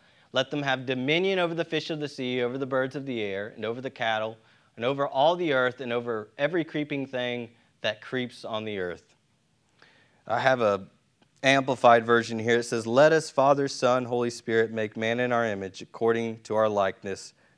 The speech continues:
not physical, but a spiritual personality and moral likeness, and let them have complete authority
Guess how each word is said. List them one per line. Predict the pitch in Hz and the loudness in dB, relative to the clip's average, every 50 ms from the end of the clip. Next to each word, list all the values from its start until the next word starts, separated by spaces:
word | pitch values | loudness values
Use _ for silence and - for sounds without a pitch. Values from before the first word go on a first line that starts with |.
| _ - | _ -6
not | 107 101 117 135 | -4 -4 -4 -4
physical, | - - - 156 160 143 131 147 160 - - 101 101 101 98 _ _ _ _ _ _ _ - | -6 -6 0 0 0 2 2 -2 -4 -2 -4 -6 -6 -6 -8 _ _ _ _ _ _ _ -8
but | 110 104 | -6 -6
a | 104 | -6
spiritual | - - - - 143 143 147 151 147 - 160 143 | -8 -10 -8 0 4 4 4 4 4 2 -2 -2
personality | - - 135 127 127 - - 131 120 120 113 110 110 113 113 113 113 113 110 | 0 2 2 2 2 0 -2 -4 0 0 2 2 4 2 2 0 -2 -4 -6
and | - 113 101 98 | -8 -10 -10 -8
moral | 98 104 107 107 113 117 113 | -6 -2 0 2 2 2 2
likeness, | 107 101 98 98 - - 98 95 90 - - - - | 2 2 0 0 -2 -6 -8 -8 -8 -8 -10 -14 -12
and | 107 95 | -10 -6
let | 98 101 104 110 - | -2 -2 -2 -2 -2
them | 107 107 107 104 | -6 -8 -8 -4
have | 107 98 98 101 - _ | -4 -2 -2 -4 -6 _
complete | - 104 98 - - 113 110 107 | -16 -16 -14 -8 -6 -6 -4 -4
authority | 110 101 - - 95 95 95 92 92 92 95 | -6 -6 -6 -6 -6 -6 -4 -6 -6 -10 -12